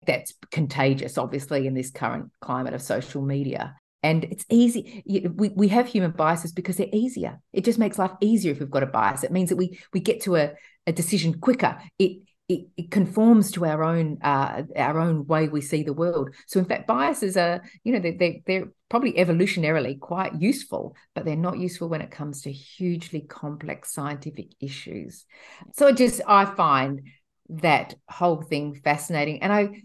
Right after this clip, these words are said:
as I get older, I really am trying to hold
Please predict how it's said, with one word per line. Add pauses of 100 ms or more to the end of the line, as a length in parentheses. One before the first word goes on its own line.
(400)
as
I
get
older,
I
really
am
trying
to
hold